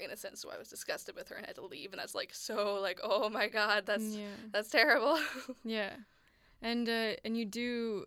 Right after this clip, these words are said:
Speaker 2: like, I don't know, you, I, I felt like that, I loved that too about the movie though, is this,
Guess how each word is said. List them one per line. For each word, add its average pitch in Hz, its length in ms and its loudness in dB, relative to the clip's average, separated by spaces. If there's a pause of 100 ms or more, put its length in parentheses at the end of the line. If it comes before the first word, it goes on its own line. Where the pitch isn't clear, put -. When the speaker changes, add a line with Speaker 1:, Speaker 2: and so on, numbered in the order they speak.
(140)
Speaker 2:
like, 202 340 -12
I 196 120 -8
don't 214 120 -6
know, 208 120 -4
you, 202 380 -4 (680)
I, 226 220 2
I 220 80 0
felt 269 180 0
like 277 140 2
that, 233 160 0
I 226 80 -2
loved 233 260 -2
that 220 220 2
too 220 200 -2
about 202 200 -4
the 196 40 -4
movie 202 280 -2
though, 175 260 -2
is 175 200 -6
this, 180 420 -8